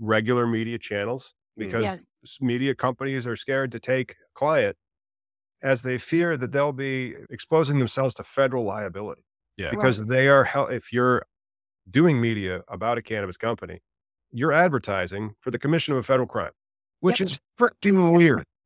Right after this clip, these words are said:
Speaker 3: Yeah.
Speaker 1: that they're allowing this and they aren't enforcing it, except then nobody is gonna let you,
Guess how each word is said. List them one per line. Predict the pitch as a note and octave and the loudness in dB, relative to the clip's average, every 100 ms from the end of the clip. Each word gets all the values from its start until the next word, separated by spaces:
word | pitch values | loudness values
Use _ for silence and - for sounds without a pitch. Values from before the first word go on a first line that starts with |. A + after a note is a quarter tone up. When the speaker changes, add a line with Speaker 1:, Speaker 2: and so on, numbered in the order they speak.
| _ _ _ | _ _ _
Speaker 3:
Yeah. | E3+ D4+ C#3 | -2 2 2
Speaker 1:
that | - _ | 0 _
they're | D#3 D#3 | 0 4
allowing | D3 D#3 F3 D#3+ G#2 | 6 6 6 4 0
this | - - - _ | -6 -18 -20 _
and | - C#3 C3+ | -10 -8 -6
they | C#3 | -4
aren't | D3+ F#3 | 2 4
enforcing | D#3+ - D3 A#2+ G#2+ G2+ | 2 -2 -10 -10 -12 -10
it, | G2 _ _ _ _ _ _ _ _ | -12 _ _ _ _ _ _ _ _
except | C#3+ - - D3+ - - _ | -14 -10 -6 -6 -8 -20 _
then | A2+ B2 B2 A#2 - | -10 -6 -6 -8 -6
nobody | A#2+ C3 C#3 C3+ C3 | 2 2 2 0 -2
is | A#2+ | -4
gonna | - A#2+ A#2 | -8 -8 -6
let | A2 A2 | -4 -6
you, | A2+ G2+ G2+ A2+ | -6 -8 -8 -10